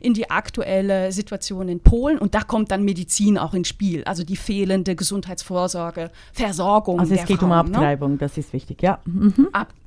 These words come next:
Speaker 1: exakt. Exakt. Und das, das Zweite war für mich sehr erstaunlich, der Auftritt einer, äh, ga-,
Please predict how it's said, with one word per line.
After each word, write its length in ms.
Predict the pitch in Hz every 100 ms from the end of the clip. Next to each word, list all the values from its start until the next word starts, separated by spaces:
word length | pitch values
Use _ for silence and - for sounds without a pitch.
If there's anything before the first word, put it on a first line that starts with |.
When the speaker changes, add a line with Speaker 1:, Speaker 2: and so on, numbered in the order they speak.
| - -
Speaker 1:
exakt. 640 | 247 240 - 175 160 - - - -
Exakt. 440 | 208 - 165 160 - - -
Und 120 | - 262
das, 240 | 247 - -
das 240 | 247 254
Zweite 420 | - 220 349 370
war 140 | 285 285
für 100 | 262
mich 220 | 285 -
sehr 160 | 262
erstaunlich, 760 | - - - 415 359 233 208 - - - -
der 140 | 233
Auftritt 520 | 196 254 - 262 -
einer, 480 | 220 220 220 208 208
äh, 140 | - 208
ga-, 140 | 208